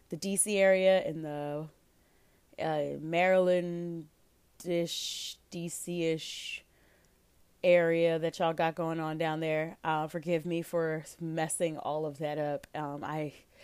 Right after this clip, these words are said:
I hear the girls just screaming right now, "That's not the same," but it, it's pertinent. You'll understand why. Um,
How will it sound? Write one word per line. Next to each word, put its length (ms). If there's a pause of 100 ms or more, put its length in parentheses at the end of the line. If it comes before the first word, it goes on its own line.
(160)
I 60
hear 160
the 80
girls 360
just 280
screaming 340
right 220
now, 260
"That's 280
not 420
the 220
same," 760
but 180
it, 240 (360)
it's 160
pertinent. 440 (280)
You'll 160
understand 440
why. 220 (600)
Um, 320